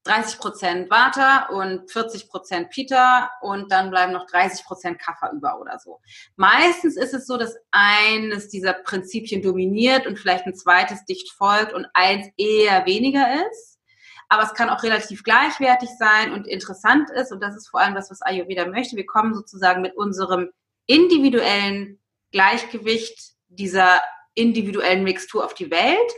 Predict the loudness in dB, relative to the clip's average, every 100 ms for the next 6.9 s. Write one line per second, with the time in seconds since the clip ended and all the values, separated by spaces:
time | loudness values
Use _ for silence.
0 | -14 -20 -4 0 0 0 2 4 4 0
1 | -2 -2 -2 -6 -6 -6 -4 -6 -6 -6
2 | -8 -4 0 0 0 0 4 2 2 2
3 | 2 2 -4 -6 -8 -2 0 2 2 2
4 | 4 4 2 -2 -8 -10 -2 2 2 4
5 | 2 2 -2 -4 -4 -8 -8 -2 2 2
6 | -2 -6 -12 -16 _ -6 -6 -6 -10